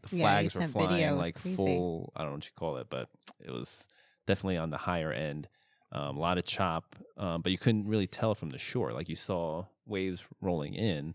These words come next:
Speaker 1: So we get out there and they're like, "Oh, you can only swim up to the first set of red buoys," um,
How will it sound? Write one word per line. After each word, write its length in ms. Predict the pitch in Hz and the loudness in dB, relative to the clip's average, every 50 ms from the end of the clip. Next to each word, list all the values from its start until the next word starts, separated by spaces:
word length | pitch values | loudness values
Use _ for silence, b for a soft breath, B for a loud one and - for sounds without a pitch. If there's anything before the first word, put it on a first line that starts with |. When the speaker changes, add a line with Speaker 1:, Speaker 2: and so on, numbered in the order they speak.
| b b b b b b b b b b b _ | b b b b b b b b b b b _
Speaker 1:
So 140 | - - 101 | -6 -4 -4
we 60 | 92 | 0
get 160 | - 92 87 | 2 2 4
out 240 | 92 110 113 - - | 4 4 4 2 0
there 400 | 78 78 78 80 80 78 90 - - - | -2 -2 -2 -2 -2 -4 -4 -8 -14 -8
and 140 | - 92 90 | -4 -2 -2
they're 120 | 87 85 | 0 0
like, 140 | 82 82 - | 0 -2 0
"Oh, 220 | - 95 92 85 78 | 2 2 2 2 2
you 120 | 82 85 - | -2 -4 -2
can 120 | - 104 | 0 0
only 140 | 104 104 92 | 2 2 0
swim 240 | - - 101 98 95 | 0 -2 0 0 0
up 140 | 87 - | -2 -2
to 120 | - - 87 | -4 -4 -4
the 80 | 80 | -4
first 320 | - - - 87 82 - - | -6 -4 -2 -2 -2 0 -2
set 120 | - 87 - | -4 -4 -4
of 140 | 60 58 - | -6 -4 -2
red 180 | 87 85 82 | -2 -2 -2
buoys," 540 | 85 82 78 69 60 60 - - - - - 117 - - | -2 -4 -4 -4 -4 -6 -6 -8 -10 -10 -12 -16 -18 -14
um, 400 | - 85 - - - - - - | -12 -10 -10 -8 -10 -10 -10 -12